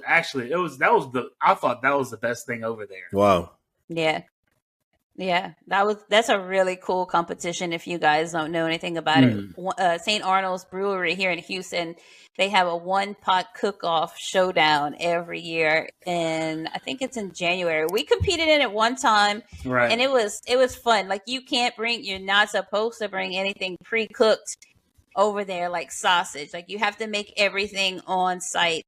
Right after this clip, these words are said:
Speaker 3: and it has to be made basically in one pot, and you have to include beer in whatever you're cooking.
Speaker 2: Mm-hmm.
Speaker 3: So they
Speaker 1: Hmm.
Speaker 3: provide the beer for you, and, um, it's really fun if, just to go as a spectator. It's a lot of fun,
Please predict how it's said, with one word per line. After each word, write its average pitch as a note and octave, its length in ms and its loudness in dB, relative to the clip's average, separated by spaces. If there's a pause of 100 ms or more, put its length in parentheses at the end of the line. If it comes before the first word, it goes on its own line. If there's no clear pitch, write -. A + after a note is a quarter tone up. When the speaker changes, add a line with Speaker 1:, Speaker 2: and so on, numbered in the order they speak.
(120)
Speaker 3:
and E3+ 380 -6 (160)
it F3+ 160 -8
has G3 240 0
to G3+ 60 -16
be F#3+ 120 -10
made F#3 320 -4
basically G3 460 -8
in F#3 140 -10
one G3 240 -6
pot, A3 260 2 (180)
and F#3+ 140 -10
you F#3 120 -8
have G3 240 2
to F3 120 -8
include F#3 460 -10
beer F3+ 320 2
in F3 260 -4
whatever E3+ 340 2
you're D#3+ 240 -8
cooking. F#2+ 420 -2
Speaker 2:
Mm-hmm. G2 160 2 (320)
Speaker 3:
So F#3+ 180 -2
they - 160 8
Speaker 1:
Hmm. G3+ 60 2
Speaker 3:
provide F#3 400 4
the F#3 80 -4
beer F#3 300 -2
for F#3 260 -2
you, E3+ 280 -4
and, E3 500 -4
um, E3+ 280 -2
it's - 200 -6
really F#3 300 -2
fun F3+ 340 -2
if, - 120 -8 (180)
just C#4 200 0
to D4 60 -6
go A#3 100 4
as A3 140 4
a F#3+ 60 -10
spectator. F3+ 600 -2
It's D#3+ 220 -8
a E3+ 60 -2
lot E3 180 4
of E3 120 2
fun, D#3+ 300 -2